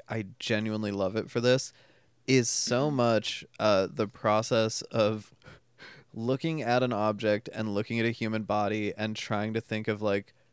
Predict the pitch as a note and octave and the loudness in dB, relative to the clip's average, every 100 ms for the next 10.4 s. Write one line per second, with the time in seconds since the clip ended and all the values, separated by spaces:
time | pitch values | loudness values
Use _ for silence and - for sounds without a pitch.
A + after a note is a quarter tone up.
0 | _ G#2+ G#2+ G#2+ G2+ G#2+ A2 A2+ - A2 | _ -8 -2 0 2 2 2 0 0 -2
1 | G#2+ G#2 G#2+ - - G2 G#2 G#2+ A2+ G2+ | 0 0 0 -2 -4 0 0 0 -2 0
2 | G2 G2 G#2+ G#2 F#2+ G2+ G#2 G#2+ G#2 - | 2 0 -4 -4 -4 -4 -4 -4 -4 -6
3 | - G#2+ G#2 G2+ - - G#2 G2 G2 G2+ | -2 0 2 0 -4 -4 -4 -2 -4 -4
4 | - F#2+ - G#2 F#2 - G#2+ A2 - - | -4 -6 -4 -6 -6 -8 0 0 2 4
5 | A3 G3+ D#3+ B3 - F#3+ F3 F3+ D#3+ E3 | 6 8 6 8 8 6 6 4 4 -2
6 | C3+ A#2+ - - - G3 G#3 A3 G#3 C#3 | -2 -4 -6 -10 -4 0 6 8 10 8
7 | C3 F#3+ D#3 E3+ C#3+ D#3+ D#3+ - D#3 D3+ | 8 6 8 4 4 2 2 2 2 4
8 | D#3+ - E3 E3 E3 C#3 C3+ A#2+ C3 C#3+ | 2 6 6 6 4 2 4 6 6 6
9 | D3 C#3 C3 A#2+ G2+ A2 B2 - C3 B2+ | 6 6 6 2 -2 0 0 2 -2 0
10 | A#2+ A#2+ A#2+ | 4 6 6